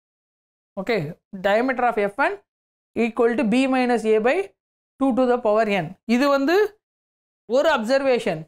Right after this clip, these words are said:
இன்னொரு அப்சர்வேஷன் என்னன்னா, ஒன். இன்னொரு அப்சர்வேஷன் என்னன்னா, இந்த, இது க்ளோஸ்டு செட்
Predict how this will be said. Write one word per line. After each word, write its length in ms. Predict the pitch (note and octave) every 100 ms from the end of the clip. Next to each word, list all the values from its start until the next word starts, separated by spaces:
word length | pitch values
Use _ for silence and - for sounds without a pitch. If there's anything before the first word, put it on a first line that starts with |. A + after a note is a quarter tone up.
| _ _ _ _ _ A#3+
இன்னொரு 280 | D#4+ E4 C4
அப்சர்வேஷன் 560 | A#3 C#4+ C#4 B3 C4 A#3+
என்னன்னா, 340 | A3 G#3+ G#3 C4 E4 _ _ - _ _ - _ - - _ - - F3 A3
ஒன். 140 | F#3+ F3 - _ - - A#3
இன்னொரு 260 | D#4+ D#4+ B3+
அப்சர்வேஷன் 580 | A#3 C#4 C#4 C#4 B3+ A#3
என்னன்னா, 320 | A3 G#3 C4 E4 _ - _ _ - - _ - - A3+
இந்த, 100 | A#3+ A#3+ A3+ G3+ - A#3+
இது 100 | A3+ A3+ C4+
க்ளோஸ்டு 420 | E4+ D#4+ D#4 D4+
செட் 200 | D4+ D#4